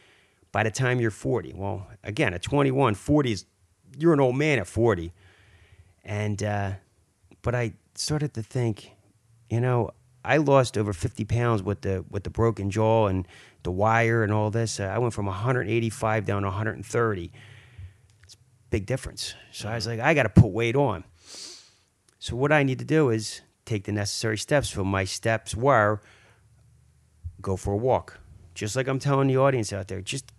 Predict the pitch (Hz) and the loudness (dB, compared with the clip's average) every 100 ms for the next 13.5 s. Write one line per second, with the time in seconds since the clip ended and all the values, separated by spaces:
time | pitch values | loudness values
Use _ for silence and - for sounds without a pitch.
0 | - 131 160 - 139 117 101 90 - - | -4 0 0 0 -2 0 0 0 -4 -20
1 | - - - - - 151 160 156 143 - | -20 -20 -20 -16 0 2 4 2 2 2
2 | 117 104 104 95 87 135 120 - 110 143 | 2 2 -2 -2 -2 -4 -4 4 8 8
3 | 156 - 127 120 113 98 107 110 104 101 | 6 -2 0 2 0 0 2 2 2 -2
4 | - 95 104 98 - 95 87 82 - - | -4 -4 -4 -4 -6 -8 -8 -10 -14 -20
5 | - - - - 117 113 117 120 120 117 | -20 -20 -20 -8 -4 0 0 2 0 -2
6 | 110 - - 131 120 180 175 147 139 120 | -8 -8 -2 -2 2 4 4 4 2 2
7 | 110 104 95 - 85 98 104 107 147 165 | 0 0 0 -2 -8 -6 -6 -2 0 4
8 | 139 107 95 90 - - - - - 107 | 4 2 0 -4 -8 -20 -20 -20 -12 -6
9 | 117 123 120 117 110 - 113 104 104 120 | -2 -2 -2 -4 -4 -4 -4 -4 -2 0
10 | 123 98 98 - 117 104 107 107 120 131 | 2 0 -4 -2 -4 -4 -8 -6 -6 0
11 | 127 120 107 101 101 92 107 123 135 135 | 0 2 0 -2 -6 -4 -2 -2 -2 -2
12 | 135 123 123 117 107 - 113 110 104 98 | -2 0 -2 -4 -4 -2 -2 0 -4 -4
13 | 101 95 95 90 | -4 -4 -2 -4